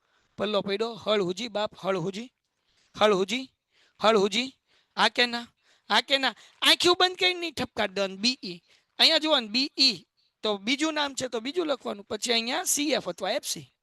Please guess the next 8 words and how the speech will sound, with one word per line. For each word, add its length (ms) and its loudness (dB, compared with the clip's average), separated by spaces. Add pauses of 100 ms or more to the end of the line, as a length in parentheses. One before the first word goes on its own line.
(160)
હાલો, 180 -4
ડન 200 0
છે? 140 -2 (880)
ઓકે, 260 4 (720)
ક્લિયર? 280 6 (1160)
ટપ્પા 200 4
પડતા 340 4
હે? 180 -2